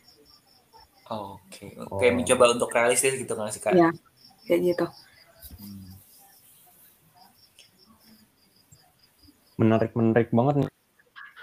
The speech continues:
Speaker 2: pandangan dari Mbak Vivi, Mbak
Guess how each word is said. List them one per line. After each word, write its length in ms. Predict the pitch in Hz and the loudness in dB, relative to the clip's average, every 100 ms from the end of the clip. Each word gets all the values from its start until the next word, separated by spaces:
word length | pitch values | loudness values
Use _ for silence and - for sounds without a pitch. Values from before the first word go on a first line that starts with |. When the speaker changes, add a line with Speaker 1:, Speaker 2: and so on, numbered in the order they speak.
| - - - - - _ _ _ | -20 -20 -20 -20 -20 _ _ _
Speaker 2:
pandangan 400 | - 101 101 101 | -2 2 2 2
dari 240 | 101 101 101 | 2 2 2
Mbak 320 | 98 98 - | 0 -2 -2
Vivi, 240 | 104 104 | 2 2
Mbak 180 | 101 92 | 0 -4